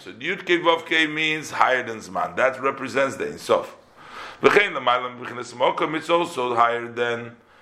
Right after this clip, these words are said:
space. Ki Hu Mahavet Tomid as Kol B'chinas Mokom Kulo, because he, he himself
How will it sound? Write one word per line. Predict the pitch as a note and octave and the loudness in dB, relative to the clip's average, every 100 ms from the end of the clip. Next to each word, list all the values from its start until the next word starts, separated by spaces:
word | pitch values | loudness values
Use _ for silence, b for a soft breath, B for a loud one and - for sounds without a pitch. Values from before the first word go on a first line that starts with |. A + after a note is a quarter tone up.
| b b | b b
space. | - - C3+ F3 E3+ E3+ | -12 2 4 6 2 -4
Ki | - A#2 | -12 -8
Hu | A#2 | -6
Mahavet | A#2 G#2+ A#2+ A#2 A#2+ - | -4 2 2 0 -8 -2
Tomid | B2 B2+ D3+ D#3+ - - | -2 0 -2 -4 -6 -4
as | G#2 G2+ | -2 -2
Kol | - A2+ A2+ C3 C3 | -2 2 4 4 0
B'chinas | A#2 A#2 B2 A#2 G#2+ | -2 -2 -2 -4 2
Mokom | G#2+ G#2+ A2 - | 2 2 -6 -4
Kulo, | F#2+ F#2 G#2 - - B B B B B | -2 4 4 2 -6 B B B B B
because | G#2 G#2 B2+ G2+ | -2 4 4 4
he, | C3+ E3+ E3 D#3+ E3+ - - | 2 4 4 2 -2 -8 -6
he | A#2+ A#2+ A#2 | -4 -2 0
himself | C3+ B2+ - - - - | 0 -2 4 6 6 2